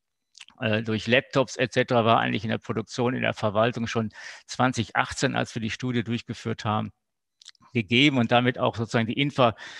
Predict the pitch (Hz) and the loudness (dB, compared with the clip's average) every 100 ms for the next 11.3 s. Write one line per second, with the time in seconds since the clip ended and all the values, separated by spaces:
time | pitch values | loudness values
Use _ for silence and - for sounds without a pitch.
0 | - - 117 110 107 143 143 135 127 127 | -18 -6 -2 -2 2 2 2 4 2 2
1 | 139 131 135 107 123 104 120 113 101 117 | -2 -2 -4 -2 -6 -4 -4 -2 -2 2
2 | 117 113 - 127 127 123 120 117 123 - | 0 0 -4 0 2 4 6 4 4 -4
3 | 120 - 104 110 - 113 - 117 110 107 | -6 0 2 2 -2 -4 -2 -2 -2 -2
4 | 104 - - - 104 107 98 92 - - | -4 -10 -20 -4 2 4 4 -2 -6 -14
5 | - _ _ _ _ _ _ _ - - | -18 _ _ _ _ _ _ _ -18 -18
6 | - - - - - - 151 175 160 156 | -18 -16 -14 -14 -14 4 6 8 8 8
7 | 151 147 170 - - - 139 - 214 226 | 8 8 4 6 2 4 2 4 6 8
8 | 151 123 143 - 107 92 _ - _ - | 6 6 4 4 -4 -6 _ -20 _ -8
9 | 127 135 104 - - - 127 123 127 131 | 2 4 4 0 -8 -4 0 4 4 2
10 | - - 120 117 113 117 - 139 151 143 | 0 2 4 4 2 0 2 4 6 6
11 | 123 113 | 6 6